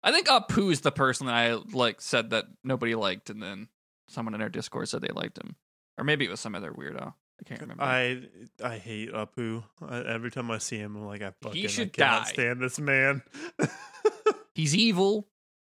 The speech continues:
Speaker 1: spiritually, emotionally.
Speaker 2: <laughs> He looks fucked up.
Speaker 1: I'm gonna, I'm gonna put myself in the E R trying to send psychic negative vibes to Apu.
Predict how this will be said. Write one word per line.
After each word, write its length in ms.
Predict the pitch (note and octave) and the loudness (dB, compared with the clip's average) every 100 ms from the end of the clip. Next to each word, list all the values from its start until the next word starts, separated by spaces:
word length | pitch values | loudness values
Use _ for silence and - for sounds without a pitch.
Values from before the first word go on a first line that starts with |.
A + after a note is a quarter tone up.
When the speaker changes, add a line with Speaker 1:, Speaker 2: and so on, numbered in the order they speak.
| _ | _
Speaker 1:
spiritually, 840 | - - E3 G#3+ - G#3 F#3+ F#3 F#3 _ _ _ _ - | -12 0 4 4 6 6 6 6 4 _ _ _ _ -10
emotionally. 1000 | C3 B2 D#3 E3+ - F3+ E3+ E3+ E3 E3 _ _ _ - - - _ | -2 6 6 6 4 4 6 4 2 0 _ _ _ -14 -14 -14 _
Speaker 2:
<laughs> 60 | G#3 D#3+ - _ _ _ _ - G#3+ | -6 -6 -10 _ _ _ _ -16 -10
He 180 | D#3 B2 | -8 -8
looks 480 | G#2 A2+ D#3+ - | -6 -2 -2 -4
fucked 420 | - E3+ D#3+ - E3 | 0 2 2 2 4
up. 320 | D#3+ D#3+ - - _ - | 4 4 -4 -14 _ -4
Speaker 1:
I'm 80 | D#3 | 4
gonna, 200 | F#3 F#3+ | 6 8
I'm 160 | F3 F3+ | 8 6
gonna 160 | G3 | 6
put 340 | F#3 - - G3+ | 4 2 2 4
myself 480 | F3+ E3 F3 D#3 D#3 | 4 4 4 2 0
in 120 | D3 | -6
the 100 | B2+ | -4
E 180 | B2+ C3 | -2 4
R 320 | B2 B2 A#2 - | 6 6 4 -2
trying 240 | - C3 | 2 2
to 80 | B2 | 2
send 340 | - - A#2+ A#2 | 0 0 0 0
psychic 480 | - B2+ A#2+ A#2+ - | 2 4 6 2 0
negative 420 | A2 A#2 A2+ A#2 A#2 | 0 2 2 -2 2
vibes 340 | A2 G#2 A2 | 4 4 2
to 120 | - G#2+ | 2 4
Apu. 500 | G#2+ - F#4 - | 4 2 -2 2